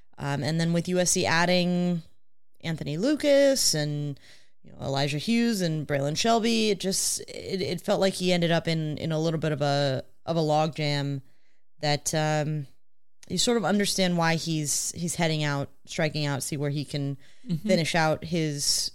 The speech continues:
Speaker 1: his career. Um, so it's, it's not a huge loss in, in terms of production, right? Maybe a, a loss in terms of having another veteran body in there, uh, because U S C is losing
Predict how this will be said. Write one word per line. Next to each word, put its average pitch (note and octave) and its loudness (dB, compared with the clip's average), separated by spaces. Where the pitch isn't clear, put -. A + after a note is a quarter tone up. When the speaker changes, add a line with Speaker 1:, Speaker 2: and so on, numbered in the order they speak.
Speaker 1:
his D#3+ -2
career. C#3 -2
Um, D3+ 0
so A#3+ 4
it's, - -2
it's B3+ -4
not F4 4
a E4+ 4
huge B3 2
loss D#4 2
in, G#3+ 2
in G#3 2
terms G#3 2
of E3+ -2
production, F3 0
right? F#3 2
Maybe G#3 4
a, E3 6
a F3 4
loss D#3+ 2
in E3+ 0
terms D#3+ -2
of C#3+ -6
having E3 0
another D3+ 0
veteran C#3+ 0
body C#3+ 0
in F#3+ 2
there, A3 0
uh, C3+ -4
because D3+ -4
U D3+ 0
S C#3+ -2
C D3+ -2
is D3 -4
losing D3+ -4